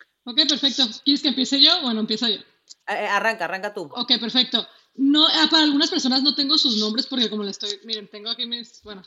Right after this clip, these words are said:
Speaker 1: no me están mirando, pero tengo todas mis notas, no las estoy mirando en el teléfono, entonces nomás les voy a decir la pregunta, ¿ok? Ok,
Speaker 2: Vale.
Speaker 1: ¿lista?
Speaker 2: ¿Seguro?
Speaker 1: Ok,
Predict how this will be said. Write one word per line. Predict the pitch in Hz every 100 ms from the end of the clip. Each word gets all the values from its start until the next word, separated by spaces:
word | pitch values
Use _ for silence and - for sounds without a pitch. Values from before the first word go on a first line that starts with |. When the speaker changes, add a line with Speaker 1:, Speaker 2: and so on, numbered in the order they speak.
| -
Speaker 1:
no | 190
me | 196
están | 202 196
mirando, | 202 190 185
pero | 185
tengo | - 208 240
todas | - 254 254
mis | 262 202
notas, | 220 226
no | 240
las | 233 -
estoy | 247
mirando | 247 233 233
en | 240
el | 214
teléfono, | 196 190 233
entonces | 196 208
nomás | 214 190
les | 196
voy | 214
a |
decir | 202 190
la | 202
pregunta, | 202 185 180
¿ok? | 180 233 285 _ _ - _ _ _ _
Ok, | 220 240
Speaker 2:
Vale. | 190 147
Speaker 1:
¿lista? | 233 269 - 381 - - _ _ _ _ _ _ _
Speaker 2:
¿Seguro? | _ - 127
Speaker 1:
Ok, | 214